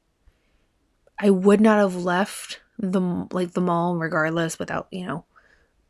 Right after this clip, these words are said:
some type of security. Everyone knows that there is mall security. You know, another coworker could have walked out with her, but I, I don't know why she didn't ask.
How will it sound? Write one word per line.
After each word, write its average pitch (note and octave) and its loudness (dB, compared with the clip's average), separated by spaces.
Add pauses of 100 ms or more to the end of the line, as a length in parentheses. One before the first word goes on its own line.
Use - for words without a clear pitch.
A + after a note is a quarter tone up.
(140)
some - 0
type - -4
of F3 -8
security. - -8 (140)
Everyone F#3 4
knows F3+ 2
that E3 0
there E3 0
is E3 -2
mall D#3+ 0
security. E3 -2 (500)
You F#3+ 2
know, D#3+ -2
another F3 2
coworker D#3+ 4
could F3 4
have E3 2
walked F3 -4
out G#3 2
with A#3 2
her, A#3+ 2
but A#3+ -2
I, D4+ -4
I C#4 -2
don't C#4+ -4
know B3+ 0
why A#3+ 0
she A#3 -4
didn't A3+ 2
ask. A3+ 2